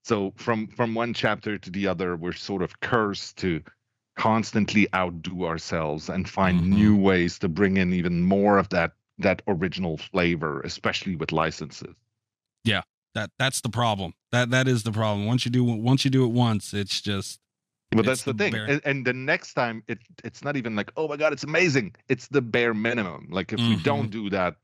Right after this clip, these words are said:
Speaker 1: we're just sh-, shortchanging you, right? So
Speaker 2: Yep.
Speaker 1: it's, but, I mean, it, for so many people on the team, like, there were a lot of fans of Alien. Like, it's not hard to find fans of Alien.
Speaker 2: Mm-hmm.
Speaker 1: Uh, but,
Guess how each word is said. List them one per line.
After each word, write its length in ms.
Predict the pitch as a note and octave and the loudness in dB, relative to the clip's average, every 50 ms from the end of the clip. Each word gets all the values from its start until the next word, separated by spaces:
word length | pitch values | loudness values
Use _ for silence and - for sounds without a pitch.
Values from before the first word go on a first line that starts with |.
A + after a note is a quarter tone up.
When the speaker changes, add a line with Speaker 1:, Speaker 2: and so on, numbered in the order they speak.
| _ - | _ -10
Speaker 1:
we're 100 | G2+ F#2+ | -10 -8
just 320 | D#2+ G2 F#2 - - - _ _ | -8 -8 -10 -10 -14 -20 _ _
sh-, 200 | - - - - - _ _ _ - | -16 -14 -14 -16 -18 _ _ _ -4
shortchanging 840 | - - A#2+ G#2+ G2+ - - - A#2 G#2 G#2 G#2 F#2 F#2+ E2+ D2+ C#2+ | 0 2 2 2 0 0 0 2 2 2 0 -2 -4 -6 -6 -8 -10
you, 120 | C#2 C2 - | -12 -12 -6
right? 240 | D2+ E2 D#2+ D#2 - - _ - - - - _ _ _ _ | -4 -4 -4 -4 -6 -12 _ -20 -20 -20 -20 _ _ _ _
So 280 | G2+ G2+ F#2 F2 F2 E2+ G2 | 2 2 2 2 0 0 -2
Speaker 2:
Yep. 100 | G2+ F2+ - | -2 -2 -2
Speaker 1:
it's, 280 | - - - - - - _ _ _ _ _ _ _ _ _ _ _ _ _ - | -6 -12 -16 -16 -18 -20 _ _ _ _ _ _ _ _ _ _ _ _ _ -2
but, 240 | A#2+ A2+ - _ _ _ _ _ _ _ _ | -2 -2 -2 _ _ _ _ _ _ _ _
I 80 | - A2 | -4 -2
mean, 220 | A2 G2+ E2+ E2 - _ _ _ _ | -2 -2 -4 -6 -10 _ _ _ _
it, 160 | - A#2 A2+ A2+ - _ _ _ _ _ _ _ _ _ _ _ _ _ _ _ _ _ _ _ | -2 -2 -2 -2 -4 _ _ _ _ _ _ _ _ _ _ _ _ _ _ _ _ _ _ _
for 80 | C3 C3 | -2 -2
so 420 | - - - - - - E3+ E3 | -2 -4 -8 -10 -4 -2 0 0
many 200 | E3 E3+ E3 D#3+ | 0 0 -2 -2
people 360 | C3+ - C3+ B2 B2 B2+ A#2 G#2+ | -2 -4 -4 -4 -2 -2 -2 0
on 140 | G#2 G2+ | 0 0
the 80 | G2 F#2 | 0 -2
team, 440 | F#2 - - G2+ F2 D#2+ D2+ C#2+ - F2 | -2 -4 -4 -4 -2 -4 -6 -10 -12 -6
like, 240 | G2+ F#2 D#2+ - - - | -4 -4 -4 -4 -8 -4
there 240 | G#2 A#2 A#2 B2 | 0 2 2 2
were 220 | C3+ C3 A#2+ A#2 A2+ | 2 2 2 2 2
a 100 | G#2 G2+ | 2 2
lot 200 | G2 G2 G2 F#2+ | 2 2 2 0
of 60 | F#2+ | -2
fans 440 | - - G2 F2+ F2 E2 E2 D2+ F2+ | -4 -4 -2 -2 -2 -2 -4 -6 -6
of 120 | E2 D2+ | -4 -2
Alien. 380 | E2+ E2+ D#2 D2 C#2+ - - - D#2 | -2 -2 -2 -4 -6 -8 -10 -12 -12
Like, 160 | D2+ D2+ - | -12 -10 -10
it's 160 | F2 - - | -10 -6 -2
not 200 | G#2+ G2 F#2 E2+ | 0 2 2 2
hard 300 | - G2 F#2+ F2 E2 - | 0 0 0 0 -2 -4
to 60 | - | -8
find 320 | - - F2 E2+ E2 D2+ - | -6 -4 -2 -2 -2 -2 -2
fans 300 | F#2+ F2+ E2+ E2+ D#2+ F2 | -2 -2 -2 -4 -6 -6
of 100 | D#2 E2+ | -4 0
Alien. 460 | F2 F2 E2+ D#2+ D#2 D2 C2+ C#2 - - _ _ _ _ - | 0 2 2 0 -2 -4 -6 -8 -12 -18 _ _ _ _ -12
Speaker 2:
Mm-hmm. 240 | - G#2+ A2+ G#2 F#2+ | -4 -2 0 2 2
Speaker 1:
Uh, 160 | F2 F2 F2 | 2 2 0
but, 560 | E2+ F#2+ D#2+ - A2 G#2 G2+ - - - - | 0 -2 -2 0 2 2 2 0 -4 -10 -14